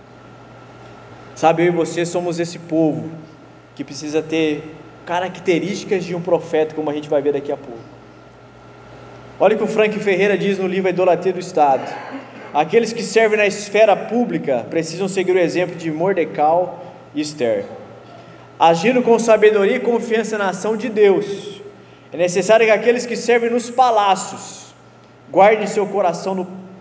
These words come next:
do poder dos, ou do silêncio, entendendo que nossa função pública existe para a glória de Deus e para o benefício do povo."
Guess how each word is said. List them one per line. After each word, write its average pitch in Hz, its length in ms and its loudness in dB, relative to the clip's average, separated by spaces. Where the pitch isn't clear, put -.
do 160 80 -4
poder 170 1040 2
dos, 185 300 -8
ou 202 140 2
do 208 120 -2
silêncio, 196 600 0
entendendo 175 460 0
que 190 120 -6
nossa 185 300 0
função 170 360 -4
pública 170 560 -6
existe 147 460 -4
para 180 160 4
a - 20 4
glória 190 300 2
de 180 120 -6
Deus 170 400 -2
e 170 60 -8
para 165 220 -4
o - 20 -6
benefício 151 580 -8
do 131 60 -14
povo." 104 260 -18